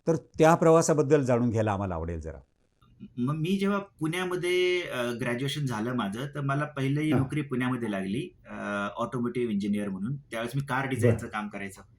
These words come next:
Speaker 2: आणि
Speaker 1: बरं.
Speaker 2: ज्या वेळेला मी ग्रॅज्युएट झालो दोन हजार दोन साली,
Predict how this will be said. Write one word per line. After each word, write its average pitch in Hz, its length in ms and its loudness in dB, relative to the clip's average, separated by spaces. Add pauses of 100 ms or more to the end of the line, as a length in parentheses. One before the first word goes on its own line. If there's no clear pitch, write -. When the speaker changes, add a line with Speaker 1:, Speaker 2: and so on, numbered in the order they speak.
(640)
Speaker 2:
आणि 165 580 2
Speaker 1:
बरं. 143 260 -10
Speaker 2:
ज्या 156 220 0
वेळेला 175 200 -2
मी 185 80 -2
ग्रॅज्युएट 139 380 -2
झालो 120 220 -4 (460)
दोन 123 280 -2
हजार 131 260 -2
दोन 120 380 -2
साली, 107 460 -8